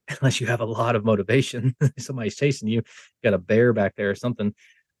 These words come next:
Um, and so, like, it's important to, to constantly be exercising your critical th-, thinking faculties with the understanding that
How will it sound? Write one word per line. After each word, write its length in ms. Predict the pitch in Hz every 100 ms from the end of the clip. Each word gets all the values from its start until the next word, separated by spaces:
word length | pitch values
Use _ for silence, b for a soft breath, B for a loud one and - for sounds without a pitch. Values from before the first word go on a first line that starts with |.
| -
Um, 500 | 120 110 98 92 - _ _
and 80 | 131
so, 100 | 143
like, 160 | 147 135
it's 140 | 135
important 600 | 151 135 - 208 160 135 -
to, 340 | 143 135 120 - _ _ _ _ _ -
to 180 | - 131
constantly 760 | - - 151 139 - 139 123
be 240 | 107 113 107
exercising 880 | 110 - 117 - 104 101 101 98 95 _ -
your 100 | 107
critical 400 | - 104 - 101
th-, 140 | _ _ _
thinking 300 | 120 - 110
faculties 640 | 147 160 151 - 123 104
with 240 | 113 151 -
the 140 | 135
understanding 600 | 123 110 - 135 127 113
that 260 | 110 104